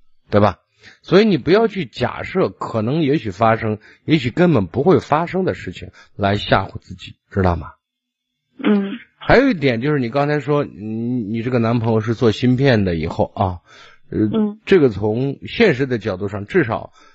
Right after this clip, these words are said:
Speaker 1: 在近十年、二十年或者十年以内吧，我觉得也是一个，就是含金量比较好的、比较高的一个行业，知道吗？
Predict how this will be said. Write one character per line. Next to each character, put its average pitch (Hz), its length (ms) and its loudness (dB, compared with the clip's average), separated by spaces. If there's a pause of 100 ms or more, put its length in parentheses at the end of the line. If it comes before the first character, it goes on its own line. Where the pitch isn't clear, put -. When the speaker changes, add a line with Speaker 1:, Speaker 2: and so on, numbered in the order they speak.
Speaker 1:
在 120 180 0
近 123 320 4
十 117 220 -2
年、 113 160 4
二 98 260 0
十 95 140 -8
年 80 160 -4
或 104 140 -2
者 95 100 -2
十 - 200 -2
年 104 200 4
以 92 80 0
内 87 180 -2
吧， - 260 -10
我 92 160 -8
觉 98 120 -2
得 113 100 4
也 87 140 -2
是 110 160 0
一 110 40 4
个， 104 220 0 (640)
就 131 160 0
是 117 60 6
含 123 160 0
金 196 120 6
量 214 200 4
比 104 100 -4
较 202 140 2
好 107 240 -6
的、 - 100 -12
比 - 140 -14
较 110 80 0
高 208 240 2
的 143 80 -2
一 - 20 -2
个 98 80 -8
行 87 300 -10
业， 127 260 -6
知 107 140 -2
道 98 120 2
吗？ 82 200 -8